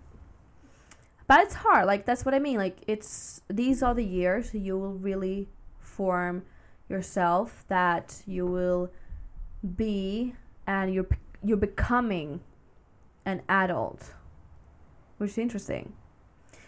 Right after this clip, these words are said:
And some people don't grow away from it. I mean, we met a dude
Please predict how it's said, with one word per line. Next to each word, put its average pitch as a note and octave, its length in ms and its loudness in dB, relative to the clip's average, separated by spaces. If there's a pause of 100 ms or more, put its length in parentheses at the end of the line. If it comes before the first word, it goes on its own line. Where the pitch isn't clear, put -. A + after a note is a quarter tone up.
(140)
And G#3+ 180 0
some A#3+ 240 4
people B3+ 260 0
don't B3 200 0
grow B3+ 380 2
away C4+ 260 2
from F3+ 240 -2
it. D#3 140 -4
I F#3+ 100 0
mean, F#3+ 240 -2
we A3 140 -2
met B3+ 200 -2
a G#3 100 2
dude G3 600 0